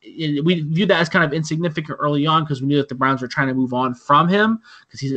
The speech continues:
'cause he's aging and injury riddled and all that. But now that, you know, <laughs> it, it, that's kind of, you know,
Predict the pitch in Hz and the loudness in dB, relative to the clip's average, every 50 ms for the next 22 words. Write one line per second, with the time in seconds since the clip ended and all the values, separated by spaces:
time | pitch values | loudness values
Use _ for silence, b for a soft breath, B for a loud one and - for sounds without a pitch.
0 | - 127 - - 143 139 143 127 123 - 135 135 135 139 135 135 139 135 135 127 | -6 -6 -4 -4 -2 -2 -2 -4 -2 -2 0 2 2 2 2 2 0 0 0 0
1 | 120 - - 139 135 131 - 135 127 120 127 127 123 123 123 120 120 123 123 123 | -2 -4 -4 -6 -6 -4 -4 -4 -4 -2 0 0 0 0 0 -2 -2 -2 -2 -2
2 | 123 - 135 131 127 - - 151 147 147 170 175 185 208 226 196 175 - - - | -2 -2 -2 -2 -4 -4 -4 -6 -4 -2 0 2 4 4 4 4 2 0 0 0
3 | 185 170 151 151 160 156 _ _ _ _ _ _ _ _ _ _ - 170 185 - | 0 2 2 0 -2 -4 _ _ _ _ _ _ _ _ _ _ -6 -4 -4 -4
4 | - - 214 214 - 180 - 233 208 214 - - - - - 208 214 247 254 208 | -2 -2 -2 -2 -2 -2 0 2 2 2 2 -2 -6 -4 2 4 4 4 4 2
5 | 190 214 240 226 214 190 180 - | -2 -4 -2 2 4 4 4 2